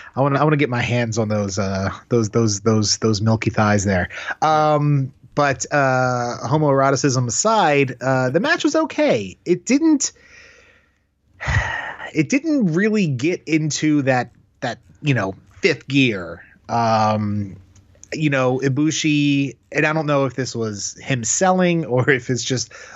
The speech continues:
legitimately still dealing with this, you know, hamstring problem from taking seventy some kicks to his thigh two days prior. But he had, uh, trouble, you know, being the base that he is. He had trouble,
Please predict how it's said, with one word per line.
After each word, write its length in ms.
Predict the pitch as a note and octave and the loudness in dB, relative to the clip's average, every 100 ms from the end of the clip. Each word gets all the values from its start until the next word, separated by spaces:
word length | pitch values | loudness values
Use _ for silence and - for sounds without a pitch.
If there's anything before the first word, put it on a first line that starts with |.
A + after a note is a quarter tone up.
| - | 0
legitimately 640 | C#3+ A#2 C#3 C3+ C3 B2+ | 2 4 4 4 2 0
still 320 | A#2 - B2+ A#2+ | 0 2 2 2
dealing 480 | G#2 B2+ C3+ C3 | 0 0 2 2
with 220 | B2 B2 - | 2 2 2
this, 320 | B2 A2 - - | 2 2 -4 -6
you 200 | A#2 B2 | -2 0
know, 160 | G2 G2 | 0 0
hamstring 500 | B2+ C3+ B2+ B2+ A#2 | 2 2 4 2 2
problem 320 | A#2+ A#2+ A#2 | 2 2 -2
from 160 | A#2 | -4
taking 400 | A2+ B2 A#2+ A#2 | -2 0 0 -2
seventy 320 | - B2 A#2 A2+ | 0 0 2 0
some 220 | B2 A#2 | 0 0
kicks 260 | B2+ A#2+ - | 0 0 2
to 120 | A#2 | 2
his 140 | A2+ | 2
thigh 340 | C#3 C3+ B2+ A#2+ - - - | 2 2 2 -2 -8 -12 -4
two 180 | D#3+ | 0
days 260 | C#3 B2 A2+ | 2 0 -2
prior. 560 | - D3+ D3 A#2+ A2+ - - - - - | 0 2 4 2 0 -6 -16 -20 -8 -2
But 120 | B2+ | 0
he 180 | F3+ G3+ | 2 4
had, 440 | F#3 F3 F3 D3+ - | 4 4 2 0 0
uh, 300 | C#3 C#3+ C3+ A#2+ | 2 2 0 -2
trouble, 840 | - E3 D#3 D#3+ D3+ D3 C#3 B2+ _ | -2 0 2 4 4 4 0 -4 _
you 120 | D#3+ C#3 | -4 0
know, 220 | A#2+ A#2 | 0 -2
being 640 | - D3+ D3 C#3 C3+ C3 - | 0 2 4 2 0 -2 -4
the 100 | A2+ B2 | -2 0
base 380 | C#3 C#3+ C3 | 2 2 0
that 140 | C#3+ C3 | 0 2
he 200 | C3 F3+ | 2 2
is. 200 | C3+ G#2+ | 0 0
He 80 | B2 | 0
had 120 | B2 | 0
trouble, 460 | - C3+ B2+ A#2+ | 0 2 2 0